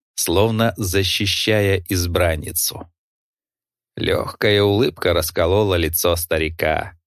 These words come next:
Искры веселья и понимания так и лучились от него.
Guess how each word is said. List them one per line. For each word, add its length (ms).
Искры 420
веселья 720
и 40
понимания 720
так 380
и 100
лучились 720
от 180
него. 480